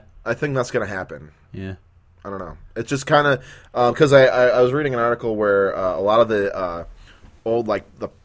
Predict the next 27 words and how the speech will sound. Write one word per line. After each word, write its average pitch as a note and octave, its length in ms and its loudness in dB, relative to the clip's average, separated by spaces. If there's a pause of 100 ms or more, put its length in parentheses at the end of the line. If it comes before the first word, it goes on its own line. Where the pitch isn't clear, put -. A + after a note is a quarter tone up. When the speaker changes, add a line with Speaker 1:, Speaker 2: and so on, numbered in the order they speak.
(120)
Speaker 1:
programmers A2+ 600 0
of F#2 140 -10
Pac-Man G2+ 760 -6
and F#2 140 -12
all F#2+ 140 -6
those G2 180 -4
old G2 160 -2
arcade G2+ 400 -6
games G#2 260 -8
are F2+ 160 -10 (200)
getting B2 240 0
together A2 360 -2
again G#2+ 320 -4
and G2 120 -12
coming G#2 260 -8
up G#2 160 -6
with G2+ 100 -8
some, G2 280 -10
uh, F2 200 -12 (540)
new A#2+ 160 -4
programming A2 540 0
for G#2 180 -6
the, F#2 320 -6 (100)
you F2+ 120 -12
know, E2+ 180 -14
the, D#2+ 320 -12 (200)
the F2+ 180 -12